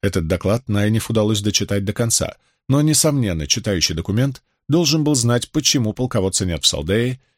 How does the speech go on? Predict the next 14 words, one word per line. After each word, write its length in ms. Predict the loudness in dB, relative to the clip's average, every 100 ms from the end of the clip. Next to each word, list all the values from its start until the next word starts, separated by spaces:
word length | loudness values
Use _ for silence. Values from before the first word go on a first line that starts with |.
| -2
и 80 | 0
что 220 | 2 0
от 100 | 0
королевы 440 | -2 0 0 0
ожидалось 460 | 0 0 -2 0 0
содействие. 720 | -2 -4 -4 -4 -4 -10 -14 _ _ _ _ _ _ _ _ _
Последние 540 | -2 0 2 2 2 -2
три 180 | 0 0
недели 380 | 2 2 2
из 100 | 0
Танчика 460 | -2 0 0 0 -2
от 100 | -2
агентов 480 | 0 0 0 -2 -4
всех 400 | -2 0 0